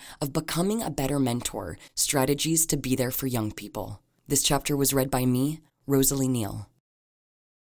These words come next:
Additional reading and resources referenced in this chapter can be found in the episode notes. To learn more about becoming a mentor, please listen to the next chapter of this book. Becoming a Better Mentor, Strategies to Be There for Young People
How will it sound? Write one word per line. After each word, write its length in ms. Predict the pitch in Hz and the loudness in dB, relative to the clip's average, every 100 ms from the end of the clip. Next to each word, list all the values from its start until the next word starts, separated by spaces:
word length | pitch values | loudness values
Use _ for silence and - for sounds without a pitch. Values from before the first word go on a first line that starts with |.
| _ _ _ _ | _ _ _ _
Additional 540 | 170 156 196 226 254 233 | 2 4 2 2 0 2
reading 420 | 151 147 143 143 | 4 6 6 4
and 220 | 139 131 | 4 4
resources 640 | 123 120 - 131 - 127 - | 4 0 0 0 0 2 2
referenced 440 | 127 - 131 - | 0 0 0 2
in 120 | 131 | 0
this 140 | 123 - | 0 0
chapter 460 | - 110 - 123 120 | 0 -2 -4 -6 -2
can 140 | 139 | 0
be 100 | 139 | 2
found 360 | 143 139 151 175 | 0 0 0 0
in 80 | 170 | 0
the 140 | 151 | -2
episode 400 | 123 135 131 113 | -2 0 2 0
notes. 560 | 117 101 - - - - _ _ _ | 0 -2 -2 0 0 -2 _ _ _
To 100 | - | 0
learn 200 | - 143 | 6 6
more 180 | 135 131 | 8 6
about 280 | 131 127 - | 4 2 2
becoming 400 | 127 123 139 131 | -2 0 0 2
a 40 | |
mentor, 500 | 131 127 127 139 135 127 - - | 2 2 0 0 -2 -4 -14 -6
please 280 | 185 220 165 | 0 2 4
listen 320 | 156 - 165 | 2 2 0
to 80 | 143 | 0
the 100 | 131 | 2
next 260 | 123 - | 2 0
chapter 380 | - 117 - 123 | 0 0 -2 -2
of 140 | 117 - | -2 0
this 180 | 110 | 0
book. 400 | - 135 - - - _ _ _ - | 2 0 -2 -8 -20 _ _ _ -2
Becoming 500 | 151 - 196 220 220 | -2 2 2 2 2
a 100 | 147 | 0
Better 280 | 147 151 143 | 4 6 6
Mentor, 680 | 127 123 - 113 107 104 | 4 2 -2 -4 -6 -8
Strategies 800 | - - - 151 160 151 170 165 | -2 0 2 2 2 0 0 2
to 100 | - | 2
Be 180 | 147 135 | 0 2
There 180 | 135 131 | 2 2
for 160 | - 127 | 0 0
Young 260 | 120 120 | 0 0
People 480 | - 120 104 101 101 | -2 -6 -6 -6 -8